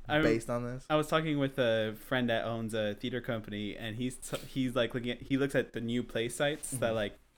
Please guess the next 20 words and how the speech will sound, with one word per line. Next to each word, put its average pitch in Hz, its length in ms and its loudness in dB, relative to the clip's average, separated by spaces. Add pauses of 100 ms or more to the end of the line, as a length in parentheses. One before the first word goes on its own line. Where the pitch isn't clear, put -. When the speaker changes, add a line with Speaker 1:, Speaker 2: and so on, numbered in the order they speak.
(180)
Speaker 1:
uh, 107 360 0
author 117 440 0
or 123 160 2
playwrights 120 360 0
submit, 113 380 -2
like, 104 160 -4
new 113 140 -4
Speaker 2:
Right. 95 80 -6
Speaker 1:
plays, 113 360 2 (200)
and 123 220 -2
a 117 80 -6
bunch 117 240 -4
of 131 80 0
them 120 200 -2
are - 120 -4
about 104 220 -4
to 107 40 -8
qu-, - 240 -14
right 113 260 -2
now. 104 280 -4